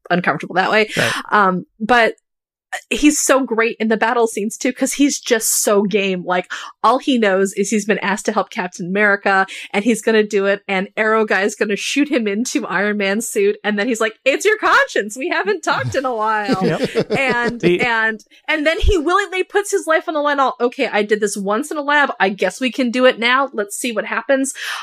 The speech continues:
Speaker 1: Um, like, it was kind of his Avengers tryout, and you're like, "Oh my God, get this man on the team. He's great." He throws himself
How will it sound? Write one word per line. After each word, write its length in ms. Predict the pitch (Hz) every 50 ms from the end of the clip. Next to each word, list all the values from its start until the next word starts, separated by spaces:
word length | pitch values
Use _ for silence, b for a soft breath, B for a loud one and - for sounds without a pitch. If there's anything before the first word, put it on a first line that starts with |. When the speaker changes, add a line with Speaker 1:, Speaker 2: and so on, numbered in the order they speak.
| B B -
Speaker 1:
Um, 340 | 214 233 233 233 220 196 - - _ _ _ _ -
like, 220 | 262 285 269 - _ - - - - _ _ _ _ _ _ _ _ _ -
it 160 | 269 285 -
was 220 | 247 285 277 -
kind 280 | - - - 311 381 359
of 100 | 339 302
his 180 | 285 294 233 -
Avengers 540 | - 220 214 220 240 269 320 - 381 381 -
tryout, 400 | - - - 185 156 170 180 185 -
and 120 | - 202 220
you're 100 | 226 220
like, 160 | 214 180 180 -
"Oh 100 | 247 370
my 120 | 277 180 160
God, 280 | - 208 220 208 185
get 140 | - 254 285 -
this 160 | 403 381 -
man 160 | 254 220 202 196
on 80 | 190
the 100 | 190 190
team. 320 | 190 - - 320 381 - -
He's 320 | 180 - 285 320 302 294 - - 269 277 294 302
great." 280 | 359 392 359 208 - -
He 140 | - 247 247
throws 260 | - - 262 254 -
himself 340 | - 247 - - 202 175